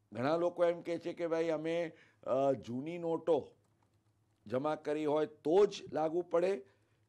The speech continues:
કે એ સિવાય અમે, અમને નવી નોટો જે આવતી હતી,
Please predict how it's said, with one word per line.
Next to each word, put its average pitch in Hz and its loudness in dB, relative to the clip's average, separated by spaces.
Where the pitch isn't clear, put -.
કે 185 0
એ 180 0
સિવાય 156 2
અમે, 147 -6
અમને 135 -6
નવી 143 -2
નોટો 151 -4
જે 143 -4
આવતી 135 -2
હતી, 101 -8